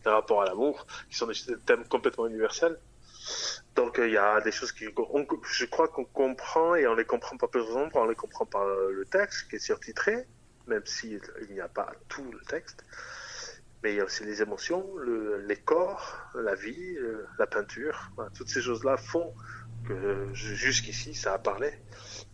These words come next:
au, même, euh, aux non-bascophones, qu'ils soient espagnols, français, même des gens qui sont venus d'Amérique latine pour nous voir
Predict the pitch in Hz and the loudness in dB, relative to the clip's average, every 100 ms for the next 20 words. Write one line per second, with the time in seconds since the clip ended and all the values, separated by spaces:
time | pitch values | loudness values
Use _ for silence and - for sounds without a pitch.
0 | - - 107 101 95 92 92 87 90 90 | -12 -2 2 2 2 -2 -2 -4 -6 -2
1 | 110 120 117 98 90 87 95 107 - 123 | 0 2 0 -2 -2 -6 -6 -10 -4 0
2 | 113 127 120 - 117 - 165 180 170 - | 2 4 2 2 -2 0 2 2 -2 -8
3 | 110 120 110 101 98 107 107 - 101 98 | -4 0 2 0 -4 -8 -8 -6 -6 0
4 | 123 147 - - 98 - 135 - - - | 2 2 -2 -8 -8 -6 -8 -8 -18 -16
5 | - - - - - 101 101 101 104 107 | -14 -12 -14 -16 -16 -10 -8 -6 -6 -6
6 | 107 104 104 104 107 110 101 107 104 110 | -8 -8 -10 -10 -2 0 0 -4 -6 -4
7 | - 98 - 165 151 117 104 113 165 170 | -4 -2 -4 -2 -2 -4 -2 2 2 0
8 | - | -8